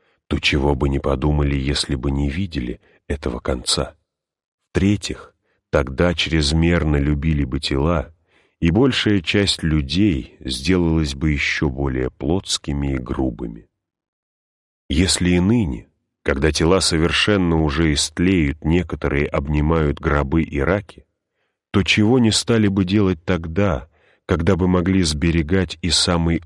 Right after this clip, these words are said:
образ их в целости? В-четвертых,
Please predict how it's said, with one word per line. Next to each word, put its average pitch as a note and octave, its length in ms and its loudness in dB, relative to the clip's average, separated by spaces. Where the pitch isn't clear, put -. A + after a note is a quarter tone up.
образ D#2+ 600 -2
их - 240 -10
в - 60 -20
целости? - 760 -6
В-четвертых, E2+ 840 -2